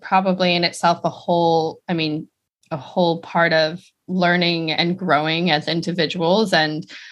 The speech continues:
I think that that's the perfect way to say it, is we really need to embrace them, learn them, appreciate them, and understanding that diversity that we love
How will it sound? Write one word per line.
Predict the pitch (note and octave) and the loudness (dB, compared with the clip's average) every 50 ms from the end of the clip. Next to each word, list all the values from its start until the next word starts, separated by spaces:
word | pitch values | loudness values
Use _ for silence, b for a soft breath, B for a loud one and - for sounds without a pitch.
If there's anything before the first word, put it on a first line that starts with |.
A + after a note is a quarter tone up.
| B B B _ _ - | B B B _ _ -8
I | E3 | -8
think | - - G3+ F#3 F#3 F#3 | -2 0 0 0 2 2
that | G3 F3 E3 | 0 0 2
that's | F3+ F3 D#3+ - - | 2 0 0 0 -4
the | F3 E3 | -6 -6
perfect | - - F3+ E3+ - E3 - - | -2 -4 -4 -2 -2 -6 -4 -4
way | E3+ D#3+ | -4 -4
to | D#3+ | -4
say | - - E3+ D#3+ | -4 -2 -2 0
it, | D3 D#3+ | 0 -2
is | D#3+ D#3 - - | -6 -8 -10 -10
we | F3 D#3+ D#3 | -10 -8 -4
really | D#3+ E3 E3 D#3+ D#3+ | -4 -4 -4 -2 -4
need | D#3 D#3 F#3 | -6 -6 -6
to | - E3+ | -6 -8
embrace | D#3+ D#3+ - C#3+ D3 E3 - - | -8 -6 -4 -4 -4 -4 -4 -6
them, | - C#3 C#3 C#3+ D3 D#3 | -6 -4 -4 -4 -6 -4
learn | E3 D#3+ D#3+ D#3+ D#3+ E3 D#3 | -4 -4 -4 -4 -4 -2 0
them, | D3+ C#3+ D3 D3+ | 0 0 0 -2
appreciate | D3+ D3+ - - - F#3 F3+ F#3 - - F3 D#3+ C#3 - - | -4 -8 -8 -4 -2 -2 -2 -2 -2 -2 0 -2 -2 -2 -2
them, | - D#3 D3+ D3 D3 D3 D3+ | 0 0 0 0 -2 -2 -4
and | D3+ D#3 D#3+ | -6 -4 -4
understanding | - E3 E3+ E3 F3+ F3 F3+ - - - D#3 E3 E3 D#3+ D#3+ E3+ - - - - _ _ - A3 A3+ G#3+ G3+ | -4 -4 -2 -4 -4 -6 -6 -6 -2 0 0 2 0 0 -2 -6 -12 -18 -20 -20 _ _ -2 -2 -2 0 2
that | F#3+ F3+ E3+ - - - | 2 2 2 2 -2 -6
diversity | F3+ F#3 - F3 E3+ F#3 F#3 - - F#3+ F3+ E3+ E3 E3 D#3+ | -8 -4 -2 -2 0 0 -2 -4 -4 -4 -4 -4 -4 -4 -2
that | - D3+ D#3 - D3+ | -2 -2 -2 -2 -4
we | E3+ D#3+ D#3+ | -8 -8 -8
love | E3 E3+ E3+ F#3 G#3 G#3+ F3+ D3 C#3+ D3 E3 A3 A#3+ | -6 -2 0 2 4 4 4 4 2 2 0 -2 -4